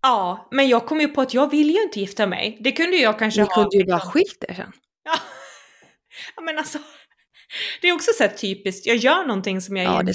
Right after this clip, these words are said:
Speaker 1: egentligen
Speaker 2: sant.
Speaker 1: inte vill, för att jag har aldrig varit den där, liksom. Så
Speaker 2: Nej, men det är sant.
Speaker 1: Ja, så
Speaker 2: Att skulle jag då få
Speaker 1: Ja.
Speaker 2: åka till Love Island, då hade
Speaker 1: Ja.
Speaker 2: ju jag sen bara, "Men oj, vad gör du för någonting?
Speaker 1: Ja,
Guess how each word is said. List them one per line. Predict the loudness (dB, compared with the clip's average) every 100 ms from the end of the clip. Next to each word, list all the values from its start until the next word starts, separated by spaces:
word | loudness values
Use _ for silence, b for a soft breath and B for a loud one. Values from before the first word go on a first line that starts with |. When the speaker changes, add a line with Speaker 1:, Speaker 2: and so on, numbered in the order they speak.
| -2
Speaker 1:
egentligen | -4 -2
Speaker 2:
sant. |
Speaker 1:
inte | -2 -2 -2 -6 -8
vill, | -2 -2 -2 -8 -8 -4
för | -4
att |
jag | 0
har | 0
aldrig | 0 0 0
varit | -2 -2
den | -6
där, | -4 -4 -4
liksom. | -8 -8 -8 -8 -14 _ _ _ _ _ _ _ _ _ _ _ 0
Så | 6
Speaker 2:
Nej, |
men | 6
det | 6
är | 4
sant. | 2 0 -2 -6 -6 -2
Speaker 1:
Ja, | -2 2
så | 0
Speaker 2:
Att | 4
skulle | 2 4
jag | 4 6
då | 6 4
få | 4
Speaker 1:
Ja. | 4 4 2
Speaker 2:
åka | -2
till | -2 -4
Love | -6 -14 -20
Island, | -18 -20 -12
då | -2
hade | 0 0
Speaker 1:
Ja. |
Speaker 2:
ju | 0
jag | -4 -6
sen | -6 -8
bara, | -10 -12 -8
"Men | -6 -4
oj, | -4 -4
vad | -6
gör | -6 -6
du | -6
för | -10
någonting? | -14 -14 -18
Speaker 1:
Ja, | -2